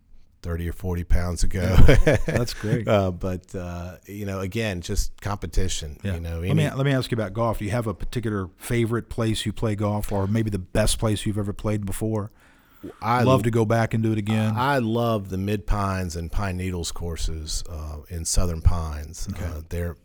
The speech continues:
Speaker 1: I, I have not traveled the world to play
Speaker 2: Sure.
Speaker 1: golf like a lot of golfers do. Um, I'm a member here at what used to be the Pines. Now it's the Y M C A, uh, facility, and, um,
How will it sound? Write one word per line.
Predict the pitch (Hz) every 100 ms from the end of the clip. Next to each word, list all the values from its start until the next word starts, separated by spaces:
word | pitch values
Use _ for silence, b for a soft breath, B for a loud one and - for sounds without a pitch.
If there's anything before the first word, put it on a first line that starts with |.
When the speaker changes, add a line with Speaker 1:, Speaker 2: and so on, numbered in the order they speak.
| -
Speaker 1:
I, | 85 -
I | 95
have | 95
not | 95 95 82
traveled | - 101 95 92 82
the |
world | 82 85 92 90 85 -
to | -
play | - 90
Speaker 2:
Sure. | 90
Speaker 1:
golf | 85 80 -
like | 85 -
a |
lot | 82 85
of | 85
golfers | 87 82 - 78
do. | - 90 87 82 - b b b b
Um, | 85 80 80 80 82 - -
I'm | 90 87
a |
member | 87 101 98 90
here | 92 92 87 85 82 _ _ _ -
at | 82
what | 87 87 78
used | 87 -
to | 87
be | 87
the | 82
Pines. | - 85 80 80 82 80
Now | 80
it's | 80 -
the | 82
Y | 85 82
M | 82
C | 78 - 78
A, | 80 80 78 - b b b -
uh, | 80
facility, | - - - 87 85 82 80 80 - -
and, | 73 76 78 80
um, | 80 80 82 82 92